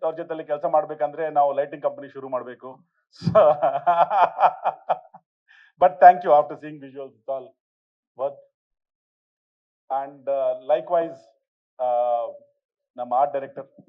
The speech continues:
ಮ್ಯೂಸಿಕ್ ಡೈರೆಕ್ಟರ್ ಅರ್ಜುನ್ ಜನ್ಯ ಅವರು, ಎರಡು ಸಾಂಗ್ already ರಿಲೀಸ್ ಮಾಡಿದ್ವಿ, ತಾವು ಕೇಳಿರ್ತೀರ. ಆ, ಇನ್ನ, ಆ, ನಾಲ್ಕು ಸಾಂಗ್ ಇದೆ, ಎಕ್ಸ್ಟ್ರಾಆರ್ಡಿನರಿ ಕಂಪೋಸಿಷನ್ ಮಾಡಿದ್ದಾರೆ. ಆ, we are waiting to,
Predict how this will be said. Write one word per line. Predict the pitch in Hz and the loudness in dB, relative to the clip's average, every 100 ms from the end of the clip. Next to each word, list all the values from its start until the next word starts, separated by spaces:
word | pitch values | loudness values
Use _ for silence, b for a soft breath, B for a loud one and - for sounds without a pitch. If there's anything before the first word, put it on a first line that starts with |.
| _ - - _ _ _ _ 120 | _ -20 -20 _ _ _ _ -18
ಮ್ಯೂಸಿಕ್ | 143 175 180 | -14 -12 -10
ಡೈರೆಕ್ಟರ್ | 147 143 139 | -6 -6 -6
ಅರ್ಜುನ್ | 120 127 127 | -8 -8 -16
ಜನ್ಯ | 123 120 | -16 -12
ಅವರು, | 113 120 - _ _ _ 127 | -12 -12 -20 _ _ _ -16
ಎರಡು | 131 101 | -16 -6
ಸಾಂಗ್ | 143 135 | -4 0
already | 135 143 | -2 -2
ರಿಲೀಸ್ | 135 135 120 | -12 -14 -10
ಮಾಡಿದ್ವಿ, | 123 120 123 127 | -10 -10 -18 -14
ತಾವು | 123 135 | -12 -12
ಕೇಳಿರ್ತೀರ. | 131 127 117 117 117 - _ _ _ _ _ 117 | -18 -20 -14 -10 -10 -12 _ _ _ _ _ -4
ಆ, | 120 120 120 - | 0 0 -2 -6
ಇನ್ನ, | 139 147 147 - _ 143 - 135 123 | -6 -4 -4 -8 _ -20 -20 -20 -12
ಆ, | 123 120 | -8 -8
ನಾಲ್ಕು | 120 135 127 _ | -6 -6 -6 _
ಸಾಂಗ್ | 135 127 | -8 -8
ಇದೆ, | 117 120 - _ _ | -16 -18 -20 _ _
ಎಕ್ಸ್ಟ್ರಾಆರ್ಡಿನರಿ | _ - 185 165 143 139 135 | _ -8 2 4 2 -6 -12
ಕಂಪೋಸಿಷನ್ | 131 127 127 123 127 120 | -12 -12 -14 -20 -16 -16
ಮಾಡಿದ್ದಾರೆ. | 117 117 110 110 _ _ _ _ 104 | -14 -14 -16 -18 _ _ _ _ -16
ಆ, | 110 | -16
we | 110 | -16
are | 120 113 | -20 -16
waiting | 151 165 165 151 | -18 -16 -18 -14
to, | 147 | -14